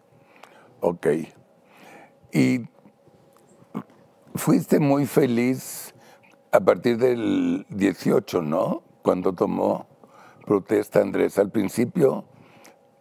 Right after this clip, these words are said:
se te veía muy feliz, se te veía muy convencido y muy defensor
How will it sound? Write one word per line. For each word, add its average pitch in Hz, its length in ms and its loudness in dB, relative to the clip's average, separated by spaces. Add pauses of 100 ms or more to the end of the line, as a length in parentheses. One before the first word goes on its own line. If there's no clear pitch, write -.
(100)
se - 180 -2
te 110 160 0
veía 113 400 2
muy 110 280 -4
feliz, 107 540 0
se 110 120 -2
te 101 160 2
veía 98 240 2
muy 104 420 -2
convencido 90 760 -2
y 98 40 0
muy 95 220 -2
defensor 98 1200 -4